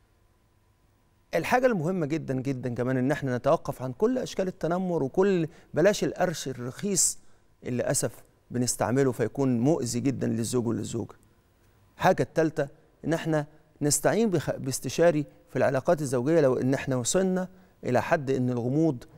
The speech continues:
خلانا مش عارفين بعض ولا شايفين بعض، لأن دوت هيحتاج لعلاج زواجي ممكن نوصل بيه إلى حل الأمور دي. وممكن تشرفونا في مركز الإرشاد الزواجي في دار الإفتاء المصرية.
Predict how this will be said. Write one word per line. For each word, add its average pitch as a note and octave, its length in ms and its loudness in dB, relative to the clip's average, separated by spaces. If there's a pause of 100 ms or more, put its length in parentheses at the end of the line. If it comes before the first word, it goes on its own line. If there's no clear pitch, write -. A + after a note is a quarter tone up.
(140)
خلانا C#3+ 420 4
مش B2 180 0
عارفين A#2+ 320 0
بعض B2+ 220 4
ولا B2 160 -2
شايفين A2+ 420 -6
بعض، G#2+ 340 -4 (300)
لأن B2 220 0
دوت C#3+ 240 4
هيحتاج A#2+ 420 0 (400)
لعلاج B2+ 360 0
زواجي A#2+ 480 0 (320)
ممكن C3+ 340 0
نوصل B2+ 320 -2
بيه B2 220 0 (320)
إلى A#2+ 160 2
حل D#3+ 280 0
الأمور C3 340 -4
دي. C#3+ 260 -2 (320)
وممكن D3 520 0 (160)
تشرفونا B2+ 640 -2 (320)
في B2+ 60 -4
مركز C#3+ 320 0
الإرشاد B2 340 -2
الزواجي A#2 380 -2
في - 40 -10
دار A#2+ 160 2
الإفتاء A#2+ 340 -2
المصرية. G2+ 440 -6